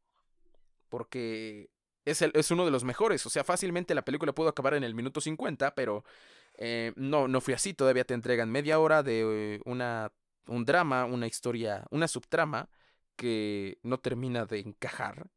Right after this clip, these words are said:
Inclusive cómo derrotan a Godzilla,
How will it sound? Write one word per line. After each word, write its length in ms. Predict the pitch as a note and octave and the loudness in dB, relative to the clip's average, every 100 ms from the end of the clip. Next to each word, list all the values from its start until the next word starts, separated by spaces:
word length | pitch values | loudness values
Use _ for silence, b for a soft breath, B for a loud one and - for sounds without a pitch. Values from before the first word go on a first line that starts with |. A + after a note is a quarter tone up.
| _ _ _ | _ _ _
Inclusive 640 | A#2 - A2+ C3+ B2+ A#2 - | -10 -8 -6 -2 0 0 0
cómo 380 | C3 A#2+ A#2 G#2 | -2 -2 -2 -4
derrotan 460 | G#2 G#2+ A#2 A2 | -4 -4 -4 -6
a 40 | G#2+ | -6
Godzilla, 640 | G#2 - D3 C3+ A2 G#2+ | -8 -6 -4 -2 -2 -2